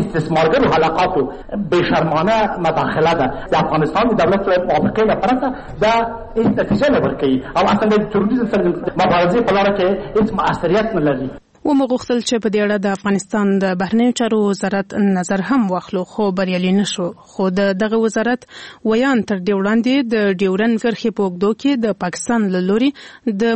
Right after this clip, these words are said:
Speaker 2: موانعو جوړول یو اړخیز اقدام ګڼلی او له دغه هیواده یې غوښتي چې د یادې کرښې په اوږدو کې هر ګام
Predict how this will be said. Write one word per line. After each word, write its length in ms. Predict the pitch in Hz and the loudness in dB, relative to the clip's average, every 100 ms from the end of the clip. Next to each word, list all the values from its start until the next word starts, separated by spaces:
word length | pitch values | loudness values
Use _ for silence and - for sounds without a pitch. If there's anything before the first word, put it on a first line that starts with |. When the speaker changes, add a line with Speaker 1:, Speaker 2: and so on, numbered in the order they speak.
| 233 | 2
Speaker 2:
موانعو 400 | 240 240 277 294 | 2 2 2 2
جوړول 460 | 233 214 196 202 240 247 | 0 0 0 0 0 -2
یو 220 | 202 196 190 | -2 0 0
اړخیز 400 | 180 - 233 - | -2 -2 -4 -2
اقدام 420 | 196 190 185 214 233 | -4 -4 -2 0 2
ګڼلی 380 | 220 220 214 208 - - - | 2 0 0 -2 -6 -20 -6
او 100 | 202 202 | -2 0
له 260 | 196 196 190 | 0 0 0
دغه 160 | 208 208 | -2 0
هیواده 320 | 202 202 208 196 | 0 0 0 0
یې 120 | 180 | 0
غوښتي 320 | 180 233 - 254 | -2 -2 -2 0
چې 80 | 302 311 226 | 0 0 0
د 0 | |
یادې 480 | 208 196 214 202 202 - | 0 0 0 0 -2 0
کرښې 300 | 269 254 226 196 | -2 0 -2 -2
په 60 | |
اوږدو 260 | 190 170 214 - | -4 0 -2 0
کې 100 | 285 208 | -2 -2
هر 160 | 208 175 | -4 -2
ګام 240 | 202 240 | 0 0